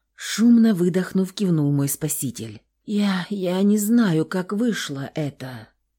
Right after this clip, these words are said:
Он только молчал и смотрел. Глаз и выражение лица в полумраке не разобрать, но у меня аж мурашки рванули. «Я... я никому не скажу ни о чем»,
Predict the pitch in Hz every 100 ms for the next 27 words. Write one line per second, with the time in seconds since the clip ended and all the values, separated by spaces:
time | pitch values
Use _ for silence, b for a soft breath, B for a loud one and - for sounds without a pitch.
0 | 135 180 240 240 208 208 196 175 160 -
1 | 202 208 208 - 214 220 160 131 117 117
2 | _ 156 160 180 214 196 180 165 202 175
3 | 165 165 - 180 196 175 175 170 175 165
4 | 165 160 151 156 180 190 180 - - 165
5 | 196 226 240 254 254 262 233 202 - 175
6 | - - 214 202 120 - - 135 127 139
7 | 131 123 120 110 _ _ - 151 190 208
8 | 208 - _ _ - 156 175 196 202 202
9 | 214 208 185 196 - 208 180 160 151 160
10 | 170 190 - - 139 117 117